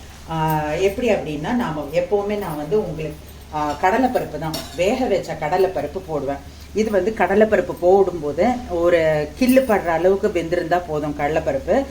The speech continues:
ஏன்னா இதோடையும் வேகும்போது உங்களுக்கு அது கரெக்டா வெந்து போயிடும், நல்லா இருக்கும் சாப்பிட்றதுக்கு. கடலைப்பருப்பு போட்டே ஆகணும்னு இல்ல, வெறும் பீர்க்கங்காய் கூட நம்ம இது மாதிரி வதக்கிக்கலாம். சொரக்காவும் இது மாதிரி யூஸ் பண்ணலாம்.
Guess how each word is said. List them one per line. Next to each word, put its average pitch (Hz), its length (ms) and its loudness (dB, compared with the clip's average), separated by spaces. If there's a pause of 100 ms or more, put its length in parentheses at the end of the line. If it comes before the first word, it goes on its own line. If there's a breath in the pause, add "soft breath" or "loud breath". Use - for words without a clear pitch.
(240 loud breath)
ஏன்னா 196 200 4
இதோடையும் 202 520 6
வேகும்போது 185 540 2
உங்களுக்கு 175 440 0
அது 151 240 0
கரெக்டா 156 400 0
வெந்து 151 280 -2
போயிடும், 143 260 -2
நல்லா 147 280 0
இருக்கும் 143 320 -4
சாப்பிட்றதுக்கு. 151 720 -4 (760 loud breath)
கடலைப்பருப்பு 202 520 4
போட்டே 202 400 4
ஆகணும்னு 180 460 2
இல்ல, 170 240 0 (100)
வெறும் 220 340 4
பீர்க்கங்காய் 180 440 2
கூட 170 160 -2
நம்ம 175 320 -2
இது 156 220 -4
மாதிரி 151 320 0
வதக்கிக்கலாம். 160 680 -2 (360)
சொரக்காவும் 202 500 4
இது 208 180 2
மாதிரி 160 300 -2
யூஸ் 160 240 -4
பண்ணலாம். 151 560 -6